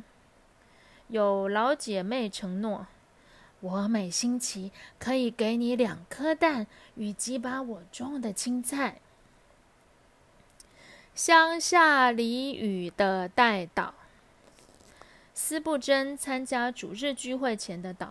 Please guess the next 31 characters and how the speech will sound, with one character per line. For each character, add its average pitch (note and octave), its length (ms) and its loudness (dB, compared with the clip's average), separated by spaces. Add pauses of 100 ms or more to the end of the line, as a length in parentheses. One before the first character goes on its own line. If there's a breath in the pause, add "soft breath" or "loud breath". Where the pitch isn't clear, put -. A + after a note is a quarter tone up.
告 F#3+ 220 -4
会， G3 300 -6 (520)
他 A3+ 300 -4
写 - 280 -10
道 - 220 -4 (880 soft breath)
：“老 F#3+ 220 -4
农 F3+ 260 -6
夫 C#4+ 300 0
为 D4 120 8
我 G3 200 0
祷 E3+ 240 -4
告， F#3+ 320 0 (580 soft breath)
即 G3 220 -12
使 F#3+ 240 -6
装 G#3+ 240 -4
满 E3+ 280 -6 (140)
灌 B3+ 260 0
木 B3 220 -2
刺 - 300 0
草 G3 240 -4
的 F#3+ 100 -6
牛 G#3 240 -4
车， B3 300 -2 (260 loud breath)
也 G#3 180 -6
不 G#3+ 200 -10
会 B3+ 180 -2
卡 G3+ 240 -4
在 A#3+ 200 -4
路 B3 180 -2
当 A#3 260 -4
中。” A#3 320 -6